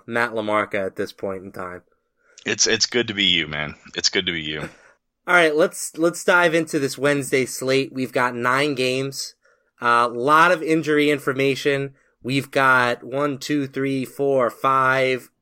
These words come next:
Speaker 1: five out of the nine games don't have any Vegas info yet. So there's gonna be a lot of stuff that you're gonna wanna keep your eye on throughout the day. First game up at seven o'clock, we have the Clippers at the Orlando Magic. This is one of the five with no spread.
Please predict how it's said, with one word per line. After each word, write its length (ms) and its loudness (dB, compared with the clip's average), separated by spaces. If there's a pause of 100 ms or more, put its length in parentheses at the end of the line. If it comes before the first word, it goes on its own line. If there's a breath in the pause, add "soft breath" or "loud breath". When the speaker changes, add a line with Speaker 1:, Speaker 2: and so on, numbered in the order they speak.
Speaker 1:
five 380 2
out 160 4
of 60 2
the 60 2
nine 360 0
games 400 -2
don't 380 -2
have 340 -2
any 240 -4
Vegas 420 0
info 320 -4
yet. 400 -10
So 420 -4 (380 loud breath)
there's 160 -2
gonna 180 2
be 60 2
a 100 6
lot 260 4
of 60 0
stuff 280 0
that 100 -2
you're 140 -2
gonna 180 -2
wanna 220 -2
keep 260 -12
your 160 0
eye 260 2
on 200 -2
throughout 360 -2
the 80 -8
day. 360 -8 (480)
First 280 0
game 220 0
up 340 2
at 160 -2
seven 320 -2
o'clock, 480 0
we 80 -2
have 180 0
the 140 -10
Clippers 600 -2
at 260 -2
the 100 -4
Orlando 480 0
Magic. 600 -2 (320 soft breath)
This 180 -6
is 100 -12
one 200 -4
of 100 -6
the 80 -8
five 400 0
with 140 -8
no 240 -4
spread. 540 -2